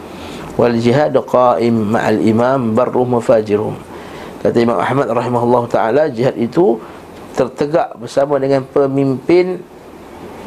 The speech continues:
sama ada baik ataupun pemimpin tu jahat. Maka tak boleh kata, "Alah,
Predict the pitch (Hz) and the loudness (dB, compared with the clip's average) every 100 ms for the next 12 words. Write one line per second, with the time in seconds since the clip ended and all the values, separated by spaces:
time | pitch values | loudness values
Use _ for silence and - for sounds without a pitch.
0 | - - - - - - - 220 - 131 | -16 -16 -16 -16 -16 -10 -8 -4 -2 0
1 | 104 113 113 110 135 - - 127 160 247 | 0 2 2 4 4 2 0 0 2 0
2 | 285 - - - - - 123 127 120 120 | 0 -6 -16 -16 -10 -2 2 2 2 0
3 | 104 104 90 - - - - - - - | 2 2 0 -2 -12 -20 -18 -18 -16 -16
4 | - - - - - 165 - 143 143 143 | -16 -16 -14 -14 -4 -2 0 0 2 2
5 | 135 120 113 120 120 117 117 113 113 113 | 2 2 4 6 6 4 4 2 2 4
6 | 127 123 | 4 2